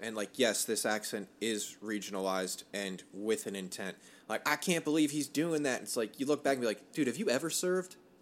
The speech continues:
Did you ev-, did you even volunteer? You've had, this war's been going on now for over a decade. Like, since I was, uh, what,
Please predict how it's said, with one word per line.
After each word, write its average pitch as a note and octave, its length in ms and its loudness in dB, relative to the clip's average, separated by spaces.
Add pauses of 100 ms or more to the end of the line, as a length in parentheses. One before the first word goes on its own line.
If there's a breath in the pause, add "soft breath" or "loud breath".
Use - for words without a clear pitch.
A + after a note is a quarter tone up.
(280)
Did D#3 220 4
you F#3+ 160 2
ev-, E3+ 140 2
did C#3 140 2
you F#3 120 -2
even E3+ 240 -2
volunteer? D#3 380 0
You've F3 160 -4
had, F3 180 2
this F3 160 0
war's F3+ 220 4
been D#3 160 0
going C#3+ 260 4
on D3 160 2
now B2+ 160 2
for A#2+ 200 2
over B2 260 4
a G2+ 80 4
decade. F#2+ 560 2 (340 loud breath)
Like, G#2+ 200 0
since C#3 280 0
I C3+ 100 4
was, A#2+ 360 0
uh, G2 420 0
what, G#2+ 220 0